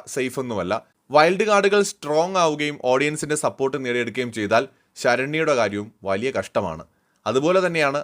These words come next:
അടുത്തൊരാളായ അൻസിബ. അൻസിബയ്ക്കും വലിയ സപ്പോർട്ട് പുറത്തുണ്ടാക്കാൻ ഇതുവരെ കഴിഞ്ഞിട്ടില്ല.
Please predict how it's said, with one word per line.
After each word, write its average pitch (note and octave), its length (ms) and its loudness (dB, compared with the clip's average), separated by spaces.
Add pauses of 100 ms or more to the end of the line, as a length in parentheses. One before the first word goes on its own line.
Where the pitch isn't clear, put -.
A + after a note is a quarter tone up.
(100)
അടുത്തൊരാളായ A#2 640 2 (120)
അൻസിബ. G2+ 400 -8 (540)
അൻസിബയ്ക്കും E3+ 560 0
വലിയ D#3+ 260 2 (140)
സപ്പോർട്ട് D#3+ 440 -4
പുറത്തുണ്ടാക്കാൻ C3+ 640 -2
ഇതുവരെ A#2+ 260 0
കഴിഞ്ഞിട്ടില്ല. F#2 480 0